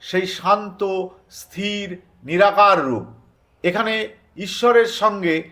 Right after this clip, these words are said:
সম্পর্ক থাকে শুধু এক গভীর নীরব অনুভবের মতো। দ্বিতীয় স্তর হল পরমাত্মা। পরমাত্মা মানে ঈশ্বর, যিনি প্রতিটি জীবের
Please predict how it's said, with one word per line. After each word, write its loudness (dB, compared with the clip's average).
সম্পর্ক -2
থাকে -4
শুধু -4
এক 2
গভীর -4
নীরব 0
অনুভবের 0
মতো। -8
দ্বিতীয় 2
স্তর 2
হল 0
পরমাত্মা। 2
পরমাত্মা 4
মানে 2
ঈশ্বর, 2
যিনি -6
প্রতিটি -4
জীবের -2